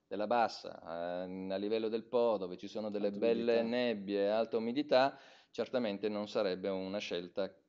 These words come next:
Speaker 1: che noi come Bottosa andiamo a consigliare in
Speaker 2: Ok.
Speaker 1: quelle situazioni. Bahia è una via di mezzo.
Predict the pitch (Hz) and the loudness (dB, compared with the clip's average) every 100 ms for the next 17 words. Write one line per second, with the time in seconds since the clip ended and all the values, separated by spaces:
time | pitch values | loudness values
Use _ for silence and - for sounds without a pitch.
0 | _ - 110 110 98 98 98 98 92 104 | _ -2 -2 0 -2 -2 -2 -6 -6 -6
1 | - 85 82 87 85 85 87 87 - 90 | -6 -8 -6 -8 -8 -8 -10 -12 -14 -10
2 | 82 80 82 80 85 82 80 80 92 85 | -6 -6 -8 -12 -12 -14 -12 -8 -6 -6
3 | 82 85 87 - 85 90 95 _ _ _ | -10 -12 -12 -12 -14 -16 -20 _ _ _
4 | - 160 165 147 180 208 185 180 156 143 | 0 2 4 4 4 2 0 -2 -2 0
5 | 117 101 117 117 127 | -2 -2 -2 -4 -6